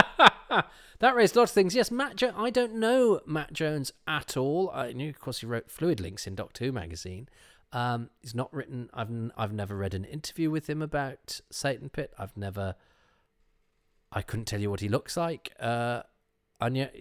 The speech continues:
yeah, he's the brains behind, um, an absolutely fantastic Doctor Who story. I wonder what's, one day he will tell his story, I am sure. Um, uh, and,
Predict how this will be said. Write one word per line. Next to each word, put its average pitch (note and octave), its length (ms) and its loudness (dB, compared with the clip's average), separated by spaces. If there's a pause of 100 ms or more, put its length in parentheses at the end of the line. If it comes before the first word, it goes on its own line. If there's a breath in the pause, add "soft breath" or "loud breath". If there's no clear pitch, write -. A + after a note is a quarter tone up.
(440)
yeah, D3+ 380 -4
he's A2 260 -8
the A2+ 100 -6
brains A2+ 340 -2
behind, A2+ 560 -4 (580 soft breath)
um, A#2 480 -4 (960)
an - 320 -8
absolutely A2+ 440 -6
fantastic A#2+ 500 -8
Doctor A#2+ 280 -12
Who B2 120 -6
story. G2 400 -10 (400 soft breath)
I A2+ 80 -4
wonder B2+ 300 0
what's, - 260 -8
one C3 340 -2
day C#3 220 4
he C#3 120 2
will C3+ 180 2
tell C#3+ 200 2
his C3 180 0
story, D3+ 440 0
I D3 180 -4
am C#3+ 180 -2
sure. F#3+ 520 4 (420 soft breath)
Um, C#3 320 0 (340 soft breath)
uh, D#3+ 160 -2
and, E3 220 4